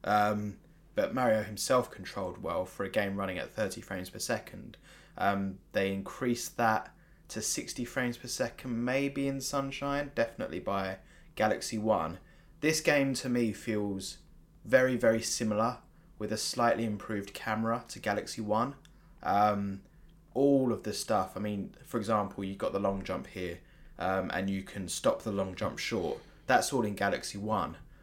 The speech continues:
Um, so I think that smoothness came from Gal-, Galaxy one, but at the same time, you did lose some moves in Galaxy one and two that were reintroduced in,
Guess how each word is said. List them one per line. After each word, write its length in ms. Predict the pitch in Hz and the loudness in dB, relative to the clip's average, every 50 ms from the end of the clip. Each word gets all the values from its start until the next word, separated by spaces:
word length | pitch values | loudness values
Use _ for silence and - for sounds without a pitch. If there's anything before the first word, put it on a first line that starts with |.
| - - - | -20 -10 -4
Um, 520 | - 92 101 104 104 98 101 98 95 98 - - - - - - - - - - - | 0 2 4 4 4 2 0 -2 -4 -6 -10 -16 -20 -20 -20 -20 -20 -20 -20 -20 -12
so 240 | - - - 131 123 | -8 -2 2 4 4
I 80 | 123 123 | 4 4
think 580 | - - 151 139 131 - - - - - - - - - - - - - - - - - - - - - - - - - - - - - - - - - | 2 2 0 0 0 -2 -4 -10 -14 -16 -18 -20 -20 -20 -20 -20 -20 -20 -20 -20 -20 -20 -20 -20 -20 -20 -20 -20 -20 -20 -20 -20 -20 -20 -20 -20 -18 -16
that 280 | - 123 - 143 139 - | -4 2 4 6 6 6
smoothness 520 | - - 143 143 151 147 135 123 117 110 - | 2 0 2 2 4 4 4 2 0 -2 -2
came 220 | - - 123 113 | -2 0 0 0
from 140 | 104 110 110 | 0 0 2
Gal-, 240 | 120 120 120 113 - - - - | 4 4 4 4 0 -4 -4 -2
Galaxy 360 | - 117 120 - - - 117 | 2 2 2 2 2 0 0
one, 260 | 113 120 117 101 92 | 2 4 4 4 4
but 80 | 92 - | 2 2
at 60 | - | 2
the 60 | 117 | 0
same 240 | 117 - 135 123 110 | -2 -2 0 0 -2
time, 420 | 101 - - 131 120 107 104 98 98 | -2 -2 0 0 2 2 0 0 -2
you 120 | 98 98 | -2 -2
did 200 | - 120 117 - | -2 -2 -2 -2
lose 240 | 104 101 101 98 - | -2 -4 -4 -4 -6
some 160 | - 101 104 | -6 -4 0
moves 440 | 113 117 110 95 92 95 92 - - | 0 2 2 0 -2 -4 -8 -10 -8
in 160 | - 90 95 | -8 -8 -6
Galaxy 380 | - 98 95 92 - - - 104 | -4 -2 -2 -2 -2 -4 -4 -2
one 200 | 98 98 95 98 | -2 -2 -2 -2
and 140 | 95 98 | -4 -4
two 340 | - - - 101 101 98 - - - - - - - - - | -4 -4 -2 -2 -2 -4 -6 -10 -16 -20 -20 -20 -20 0 4
that 180 | - 107 - | 4 4 6
were 400 | 113 107 107 104 101 101 101 - - | 6 4 4 4 4 2 0 0 -2
reintroduced 1040 | - 110 123 123 120 120 110 101 - - 90 - 90 90 87 - - - - - - - - | 0 2 4 4 4 4 2 0 -4 -8 -6 -4 -4 -4 -4 -4 -6 -6 -8 -8 -10 -8 -6
in, 360 | 104 101 98 98 92 90 | -4 -2 -2 -2 -4 -6